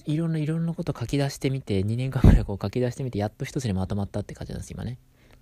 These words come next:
だからすごい発信もしやすくなったんで、今いっぱい喋って、いっぱいとかね、喋り始めてるんですけども。なの、なので、あの、まずは書き出してみて、で、いろんな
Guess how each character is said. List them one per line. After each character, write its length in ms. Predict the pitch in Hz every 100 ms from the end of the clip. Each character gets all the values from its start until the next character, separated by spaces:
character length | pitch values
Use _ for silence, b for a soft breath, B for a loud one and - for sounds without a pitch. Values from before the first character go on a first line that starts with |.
| -
だ 100 | 147
か 80 |
ら 60 | 120
す 100 | 107
ご 60 | 120
い 40 |
発 180 | - -
信 100 | 139
も 40 |
し 80 | 127
や 80 | 139
す 60 |
く 60 | -
な 80 | 98
っ 20 |
た 80 | -
ん 20 |
で、 40 |
今 100 | -
い 40 | 87
っ 20 |
ぱ 140 | -
い 20 | 98
喋 220 | 92 92
っ 20 |
て、 180 | - -
い 60 | 117
っ 40 |
ぱ 140 | - 101
い 40 |
と 80 | -
か 80 | -
ね、 100 | -
喋 140 | -
り 80 | 95
始 160 | 95 98
め 80 | 98
て 100 | 92
る 60 |
ん 40 | 92
で 60 |
す 100 | 92
け 80 | -
ど 80 | 90
も。 180 | 90 - - - - - - - - - - - - - _ - - _ - - - - - - - B B B B B
な 140 | 151
の、 100 | 156 131
な 160 | 139 151
の 120 | 135
で、 240 | 107 101 -
あ 100 | 113
の、 80 | 107
ま 160 | 160
ず 100 | 233
は 120 | 156 151
書 80 | -
き 80 | 123
出 100 | 123
し 60 |
て 60 | -
み 120 | 107
て、 140 | 117 113
で、 20 | B B B B - - - -
い 100 | -
ろ 80 | 139
ん 60 |
な 100 | 135